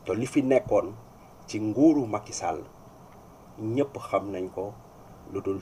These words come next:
toroxal askan wi, salfaañe seen ak ak yelleef, sàcc alalu askan wi, loolu kese lañ fi nekke woon. Boo amee seetlu bu ndaw,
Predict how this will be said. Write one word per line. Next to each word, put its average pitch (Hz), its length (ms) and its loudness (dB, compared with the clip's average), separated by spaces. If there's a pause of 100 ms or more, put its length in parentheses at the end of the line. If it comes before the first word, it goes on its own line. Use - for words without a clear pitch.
(120)
toroxal 123 460 12
askan 87 440 -6
wi, 101 180 -10 (720)
salfaañe 117 640 8
seen 107 260 -4
ak 107 260 -4
ak - 160 -10
yelleef, 95 360 -2 (540)
sàcc - 500 8
alalu 104 340 -2
askan - 340 -8 (100)
wi, 110 120 -14 (400)
loolu 90 240 0
kese 107 220 -4
lañ 85 140 -8
fi - 140 -12
nekke 80 260 -12
woon. - 180 -10 (640)
Boo 127 160 12
amee 127 260 8
seetlu 113 400 -2
bu 95 120 -6
ndaw, 85 260 0